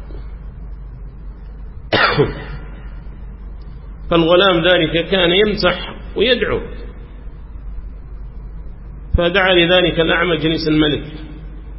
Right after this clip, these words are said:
وذهب الله بذلك العمى، فقال: "من رد عليك بصره؟ من رد عليك بصرك؟" قال: "الله."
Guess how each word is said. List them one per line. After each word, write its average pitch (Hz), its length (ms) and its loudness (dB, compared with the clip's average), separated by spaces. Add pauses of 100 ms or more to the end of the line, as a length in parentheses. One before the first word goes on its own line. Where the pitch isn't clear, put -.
(180)
وذهب 151 360 -2
الله 143 460 2 (440)
بذلك 147 480 2
العمى، 123 360 2 (340)
فقال: 208 320 0
"من 226 80 2
رد 170 280 2
عليك 139 240 2
بصره؟ 120 420 -6 (720)
من 180 80 0
رد 202 300 4
عليك 151 260 4
بصرك؟" 151 520 -4 (340)
قال: 165 160 -4
"الله." 139 300 -4